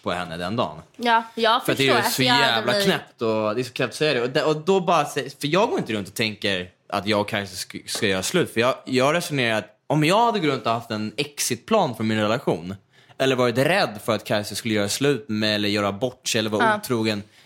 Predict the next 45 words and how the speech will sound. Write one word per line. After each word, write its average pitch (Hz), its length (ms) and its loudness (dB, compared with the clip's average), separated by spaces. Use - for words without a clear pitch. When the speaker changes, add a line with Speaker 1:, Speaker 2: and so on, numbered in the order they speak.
Speaker 1:
då - 80 -2
hade 143 100 2
inte 196 140 -4
jag - 100 -14
kunnat 147 640 -2
vara 113 360 2
den 101 180 -4
pojkvännen 101 500 -6
som 98 140 -10
jag 92 60 -6
vill 98 200 -6
vara. 117 260 2
Speaker 2:
Nej. 214 160 0
Speaker 1:
Så 147 60 -2
här 139 120 -8
glad, 139 600 2
supportive, 147 600 0
Speaker 2:
Nej. 120 140 0
Speaker 1:
för 120 160 -4
då 107 120 0
hade 220 120 2
jag 170 100 2
gått 123 60 0
runt 120 140 0
och 233 60 -2
Speaker 2:
Nej. 226 120 -2
Speaker 1:
varit 147 140 0
o-, - 40 -
och 135 100 -2
Speaker 2:
Men 190 100 2
jag 196 140 2
Speaker 1:
nojat. - 220 2
Speaker 2:
tror, 311 380 0
jag 269 240 -8
tror 311 180 -2
eftersom 262 360 -6
ni 262 60 -4
inte 247 200 -6
haft - 560 -4
något 247 300 0
så - 120 0
här 220 220 2
upp - 360 -8
och 247 140 0
ner 254 480 -2